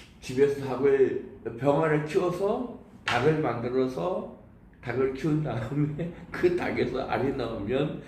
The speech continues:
계란을 먹어야지. 아, 요거 계란. 예, 요거를 먹어야지. 아마 그런 생각을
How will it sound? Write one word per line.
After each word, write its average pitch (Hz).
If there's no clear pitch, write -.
계란을 101
먹어야지. 85
아, 80
요거 76
계란. 78
예, 95
요거를 95
먹어야지. -
아마 120
그런 147
생각을 139